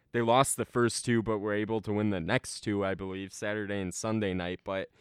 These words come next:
uh, Saint Louis has done enough to, to sorta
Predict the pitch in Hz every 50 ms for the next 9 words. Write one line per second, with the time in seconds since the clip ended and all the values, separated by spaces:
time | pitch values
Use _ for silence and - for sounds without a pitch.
0 | _ - _ _ _ _ _ - - - 101 98 92 87 82 78 - _ _ _
1 | _ _ _ _ _ _ _ _ _ _ _ _ _ _ _ _ _ _ _ _
2 | - 113 117 _ _ _ - - - - 170 175 151 170 185 185 170 - 175 165
3 | 135 113 104 139 127 127 139 135 123 113 104 98 104 117 113 - - - - _
4 | _ - 120 110 104 95 - - 117 - - - - 120 117 110 110 104 98 90
5 | 82 85